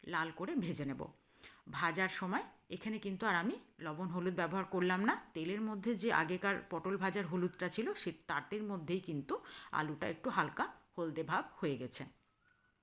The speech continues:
আলু রান্নার সময়তে লবণ দিলেও কিন্তু রান্নায় আলুর মধ্যে ভালোভাবে স্বাদ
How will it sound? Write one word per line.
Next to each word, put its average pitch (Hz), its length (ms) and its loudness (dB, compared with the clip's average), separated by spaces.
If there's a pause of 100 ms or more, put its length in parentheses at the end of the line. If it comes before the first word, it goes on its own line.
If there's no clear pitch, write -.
(400)
আলু 160 260 0
রান্নার 202 420 6
সময়তে 220 300 2 (540)
লবণ 175 380 -2
দিলেও 202 200 4
কিন্তু 220 280 0
রান্নায় 175 360 4 (400)
আলুর 175 280 -4
মধ্যে 160 280 -2
ভালোভাবে 160 440 0
স্বাদ 147 220 2